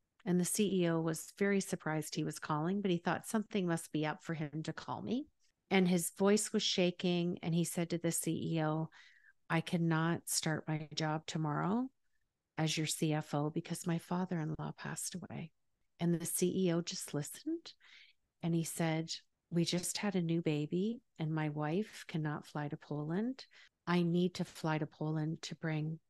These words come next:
my father-in-law back to Canada. I'm very upset. Am I gonna lose my job?"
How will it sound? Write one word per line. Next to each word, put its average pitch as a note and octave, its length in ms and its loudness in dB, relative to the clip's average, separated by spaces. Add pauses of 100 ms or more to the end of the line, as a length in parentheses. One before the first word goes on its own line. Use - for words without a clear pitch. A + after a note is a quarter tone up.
my D3+ 100 0
father-in-law D3+ 680 -2
back D3+ 480 -4
to D#3+ 100 -8
Canada. F#3+ 480 -2 (480)
I'm E3+ 120 2
very E3 280 2
upset. D#3+ 520 0 (160)
Am E3 120 2
I D#3 80 2
gonna D3+ 240 0
lose D3+ 260 -4
my C#3 140 -6
job?" - 380 -8